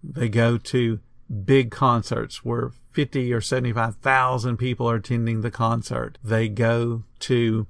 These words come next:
Talladega and Daytona and all the other race venues. They go to football stadiums. They go where the people are. And they only work those particular events, and they do in excess of two million dollars a year.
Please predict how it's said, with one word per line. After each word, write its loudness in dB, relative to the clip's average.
Talladega 0
and 0
Daytona -2
and -4
all 0
the -4
other 0
race 0
venues. -4
They 0
go 2
to 0
football 0
stadiums. -4
They -4
go 0
where -2
the -8
people -6
are. -6
And 2
they 2
only 2
work 2
those -2
particular -4
events, -6
and 0
they 2
do 2
in 2
excess -2
of -8
two -2
million 0
dollars -4
a -4
year. -10